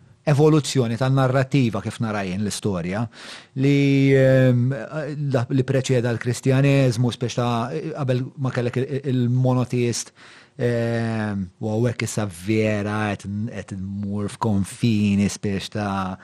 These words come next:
li minix daqshekk komdu fihom sewwa. Però nara din il-, din, dan it-transmuting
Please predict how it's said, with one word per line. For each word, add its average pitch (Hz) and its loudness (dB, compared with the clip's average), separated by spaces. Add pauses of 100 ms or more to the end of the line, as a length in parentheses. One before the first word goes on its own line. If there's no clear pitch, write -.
(260)
li 104 -4
minix 98 -6
daqshekk - -8
komdu 104 0
fihom 98 2
sewwa. 95 -4 (240)
Però 139 6 (1000)
nara 131 4 (220)
din 123 0
il-, 113 0
din, 123 0
dan 123 -2
it-transmuting 113 -2